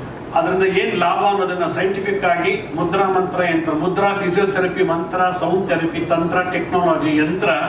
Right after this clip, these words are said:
ಆರ್ಟಿಫಿಷಿಯಲ್ ಇಂಟೆಲಿಜೆನ್ಸ್ ಅಂತ. ಮಂತ್ರ ಪ್ಯಾಟರ್ನ್ ರೆಕಗ್ನಿಷನ್ ಮಾಡುತ್ತೆ, ಯಂತ್ರ ಆರ್ಟಿಫಿಷಿಯಲ್ ಇಂಟೆಲಿಜೆನ್ಸ್ ಟೆಕ್ನಾಲಜಿ ವರ್ಕ್ ಆಗ್ತಿತ್ತು ಹಿಂದಿನ ಕಾಲದನ್ನ.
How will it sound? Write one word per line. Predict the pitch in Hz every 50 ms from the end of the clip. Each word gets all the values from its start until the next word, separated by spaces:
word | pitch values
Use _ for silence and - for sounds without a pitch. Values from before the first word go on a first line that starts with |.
| - - - - - - - - -
ಆರ್ಟಿಫಿಷಿಯಲ್ | 143 156 170 175 180 180 185 185 - 185 170 156
ಇಂಟೆಲಿಜೆನ್ಸ್ | 151 156 151 156 143 139 131 131 123 - - -
ಅಂತ. | 120 117 - - - - - - - - - - - - 139
ಮಂತ್ರ | 156 165 202 202 - 185
ಪ್ಯಾಟರ್ನ್ | 190 185 180 - - - 175 175 175 180 - 214 196 185
ರೆಕಗ್ನಿಷನ್ | 190 190 - 190 180 180 175 170 175 160 160
ಮಾಡುತ್ತೆ, | 165 160 156 156 151 - 180 180 185 180 151 143
ಯಂತ್ರ | 156 165 196 190 190 180
ಆರ್ಟಿಫಿಷಿಯಲ್ | 170 156 156 160 - - 196 - - 190 185 160
ಇಂಟೆಲಿಜೆನ್ಸ್ | 160 160 - 170 160 165 165 - - - 175
ಟೆಕ್ನಾಲಜಿ | 165 - - 170 160 160 165 165
ವರ್ಕ್ | 156 147 - - -
ಆಗ್ತಿತ್ತು | 165 160 - - 160 139 -
ಹಿಂದಿನ | - - 143 156 160 - -
ಕಾಲದನ್ನ. | 143 139 135 127 127 127 127